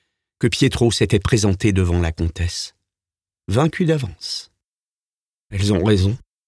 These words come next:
se dit-il. « Je n'y arriverai jamais. »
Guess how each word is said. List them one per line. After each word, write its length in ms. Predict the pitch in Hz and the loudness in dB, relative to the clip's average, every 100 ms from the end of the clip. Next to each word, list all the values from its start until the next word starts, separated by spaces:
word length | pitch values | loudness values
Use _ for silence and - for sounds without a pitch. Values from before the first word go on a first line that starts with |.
| _ - | _ -6
se 80 | |
dit-il. « 460 | 85 82 - 82 85 - _ _ _ _ | -2 -2 -4 -6 -6 -10 _ _ _ _
Je 120 | 104 | 0
n'y 140 | 101 107 | 4 4
arriverai 360 | 107 104 110 | 4 4 4
jamais. » 400 | 110 147 127 92 | 4 2 0 -4